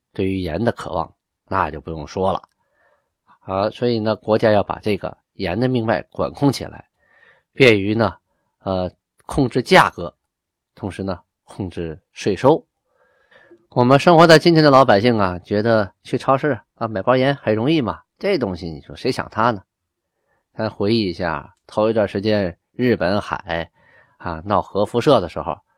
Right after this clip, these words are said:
就有传言啊，传说这个海里的盐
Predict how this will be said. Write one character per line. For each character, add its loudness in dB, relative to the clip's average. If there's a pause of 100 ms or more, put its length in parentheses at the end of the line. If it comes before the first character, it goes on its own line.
(120)
就 -6
有 -6
传 -4
言 -4
啊， -20
传 -8
说 -6
这 -10
个 -8 (420)
海 0
里 -2
的 -4
盐 0